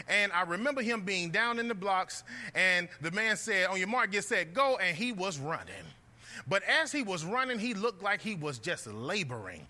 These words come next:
He, his shoes were just flopping up and down as if he had on clown shoes. And this was the fastest runner of our team.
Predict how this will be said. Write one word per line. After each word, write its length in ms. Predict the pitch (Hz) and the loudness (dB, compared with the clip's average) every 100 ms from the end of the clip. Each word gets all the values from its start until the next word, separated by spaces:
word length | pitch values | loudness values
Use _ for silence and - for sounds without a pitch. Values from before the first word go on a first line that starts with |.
| - - - | -12 -8 -4
He, 200 | 262 285 | 0 2
his 320 | 233 226 240 - | 2 2 0 0
shoes 600 | - 349 339 269 190 180 | 0 2 4 2 0 0
were 180 | 185 | 0
just 280 | 175 202 - | 2 0 -2
flopping 440 | - 269 233 196 220 | 0 0 0 0 -2
up 140 | 196 | -2
and 120 | 170 | -2
down 300 | 175 220 190 | 0 2 2
as 160 | 170 160 | 0 -2
if 160 | 220 | -4
he 140 | 220 190 | -4 -2
had 240 | 196 196 | 0 0
on 160 | 180 160 | -2 -4
clown 480 | - 226 202 151 131 | -4 -2 -2 -2 -6
shoes. 560 | - 131 104 95 - - - - | -6 -6 -6 -10 -12 -10 -10 -2
And 180 | 185 202 | 0 0
this 180 | 311 320 | 0 -2
was 200 | 247 185 | -2 -2
the 160 | 170 160 | -2 -2
fastest 640 | - 285 302 285 285 196 | 0 2 2 0 -2 -2
runner 300 | 202 247 240 | 0 0 0
of 260 | 214 208 202 | 0 0 2
our 160 | 214 | 0
team. 480 | 208 208 165 127 135 | 0 -4 -4 -4 -6